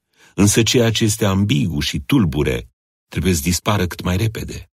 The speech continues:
Dat fiind că cea de-a doua întâlnire a noastră a putut avea un asemenea deznodământ, nu mai fac nicio iluzie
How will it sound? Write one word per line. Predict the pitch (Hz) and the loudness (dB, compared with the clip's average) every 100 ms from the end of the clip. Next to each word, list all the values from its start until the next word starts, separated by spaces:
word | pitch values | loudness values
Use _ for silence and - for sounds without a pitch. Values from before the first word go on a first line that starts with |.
| _ _ _ - | _ _ _ -18
Dat | - - 143 - | -4 0 0 0
fiind | - 127 | 2 2
că | 110 | 2
cea | 110 123 117 | 0 0 0
de-a | 107 98 | 0 0
doua | 104 95 | 0 0
întâlnire | 85 78 82 82 | 0 0 0 2
a | 76 | 0
noastră | 78 69 - - - - _ _ _ - | 0 -2 -4 -8 -10 -12 _ _ _ -2
a | 101 | 0
putut | - 123 143 | 2 2 2
avea | 107 95 107 | 2 2 2
un | 98 87 | 2 2
asemenea | 80 80 - 101 76 71 | 2 0 0 2 2 0
deznodământ, | 67 64 67 64 65 71 62 55 - _ _ _ _ _ - | -2 -4 -4 -2 0 0 -2 -6 -12 _ _ _ _ _ 2
nu | 135 151 | 6 8
mai | 110 92 87 | 6 6 4
fac | 82 90 82 | 0 -2 0
nicio | 80 80 | -2 0
iluzie | 78 71 110 95 82 87 85 | 0 2 2 2 2 2 0